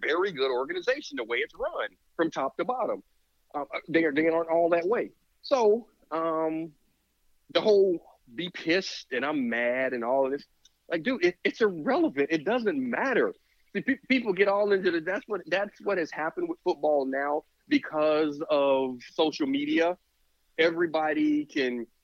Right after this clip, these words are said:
talk about it and discuss it and put it out there. And, and, you know, and guys, you know, they'll put their little emojis and everything else on this stuff.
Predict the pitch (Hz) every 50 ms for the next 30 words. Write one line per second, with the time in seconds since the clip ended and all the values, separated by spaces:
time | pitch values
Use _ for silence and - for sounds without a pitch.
0 | _ _ _ - - 175 165 - - 127 131 127 120 113 110 110 113 110 110 113
1 | - - - 170 160 - - 147 123 117 113 110 - - 175 151 139 143 156 156
2 | 156 - - 131 120 120 117 113 110 107 - _ _ _ _ - - 131 127 131
3 | 156 160 151 156 143 139 131 131 127 123 117 113 139 143 151 160 156 147 - -
4 | 139 139 147 143 135 127 147 151 139 - 170 160 - 156 151 147 151 151 147 147
5 | 143 143 151 156 151 139 135 139 143 143 135 123 123 131 131 131 143 147 156 147
6 | - 165 156 147 143 139 160 156 151 - - 143 135 131 131 127 123 120 - -
7 | 135 123 120